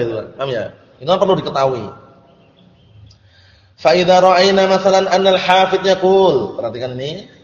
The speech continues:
apabila kita melihat sebagai contoh bahwasanya al-hafidh. Nah, kalau diitlaqkan al-hafidh sini siapa berarti? Al-Hafidh Ibnu Hajar Asqalani rahmatullah alaih, Ahmad bin Ali. Ahmad bin Ali Ibnu Hajar Asqalani rahmatullah alaih. Karena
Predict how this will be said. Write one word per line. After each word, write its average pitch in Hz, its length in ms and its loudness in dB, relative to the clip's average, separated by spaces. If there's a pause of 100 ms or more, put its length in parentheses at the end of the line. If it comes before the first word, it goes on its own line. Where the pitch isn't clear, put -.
apabila 175 500 2
kita 185 220 0
melihat 180 400 2 (400)
sebagai 151 320 -2
contoh 190 320 4
bahwasanya 180 480 2
al-hafidh. 185 800 0
Nah, 131 380 -8 (240)
kalau 170 160 4
diitlaqkan 185 500 0
al-hafidh 165 460 -2
sini 175 180 -2
siapa 160 460 0
berarti? 139 560 -4 (680)
Al-Hafidh 175 640 0
Ibnu 160 160 -8
Hajar 151 400 -2
Asqalani 151 560 -2
rahmatullah 139 640 -4
alaih, 147 240 -2
Ahmad 151 240 -6
bin 123 160 -12
Ali. 120 320 -8 (800)
Ahmad 143 240 -2
bin 135 160 -6
Ali 185 400 -2 (400)
Ibnu 156 160 -4
Hajar 165 400 0
Asqalani 160 560 0
rahmatullah 143 560 -4
alaih. 139 160 -2
Karena 175 320 2